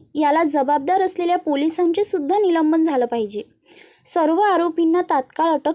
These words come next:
केली पाहिजे, त्यांच्यावर ॲट्रॉसिटी ॲक्ट अंतर्गत कार्यवाही झाली पाहिजे.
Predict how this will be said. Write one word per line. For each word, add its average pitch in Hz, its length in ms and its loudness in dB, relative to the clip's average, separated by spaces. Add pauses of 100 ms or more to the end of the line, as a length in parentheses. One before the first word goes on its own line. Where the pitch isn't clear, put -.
केली 330 200 0
पाहिजे, 269 460 -2 (340)
त्यांच्यावर 349 500 2 (120)
ॲट्रॉसिटी 381 760 -2
ॲक्ट 294 360 -2
अंतर्गत 349 680 0
कार्यवाही 311 440 2
झाली 302 240 0
पाहिजे. 220 360 -4